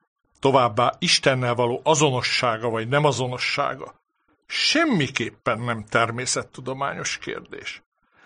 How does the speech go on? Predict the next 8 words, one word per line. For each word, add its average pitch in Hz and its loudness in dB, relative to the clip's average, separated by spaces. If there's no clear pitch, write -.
Szilva 180 4
dicsekvése, 147 0
hogy 135 2
mindent 160 0
tudományos 135 2
szinten 135 0
reprodukálhatóan 127 0
bizonyított, 131 -2